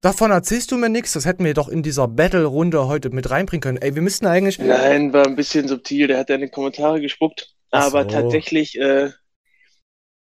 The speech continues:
Speaker 2: ist der Tyson momentan etwas fülliger unterwegs und das, äh, fällt so heftig in Gewi-, ins Gewicht, weil der Typ die letzten drei Jahre einfach geil rumgelaufen ist. <laughs>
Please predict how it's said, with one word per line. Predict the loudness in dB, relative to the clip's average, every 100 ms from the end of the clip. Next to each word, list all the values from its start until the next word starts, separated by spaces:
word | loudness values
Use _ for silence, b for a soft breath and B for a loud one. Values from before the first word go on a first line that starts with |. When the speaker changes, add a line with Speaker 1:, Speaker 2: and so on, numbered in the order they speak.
| _ _
Speaker 2:
ist | -16 -4 -2
der | -2
Tyson | -2 -6 -6 -6 -8
momentan | -8 -2 -2
etwas | -2 -4 -4
fülliger | 0 2 4
unterwegs | 2 0 -4 -4 -4
und | -4 0
das, | 0 0
äh, | 0 -2
fällt | -2 0 2 2
so | 0 -2
heftig | 0 -4 -4 -8 -6
in | -4
Gewi-, | -2 -2 -4
ins | -4 -4
Gewicht, | -2 -2 -2 0
weil | 2
der | 4 2
Typ | -2 0
die | 2
letzten | 2 0 -4
drei | 2 4
Jahre | 4 2 0
einfach | -2 -4 -10 -2
geil | 2 2
rumgelaufen | 2 0 0 0 -2 -10
ist. | -10
<laughs> | -4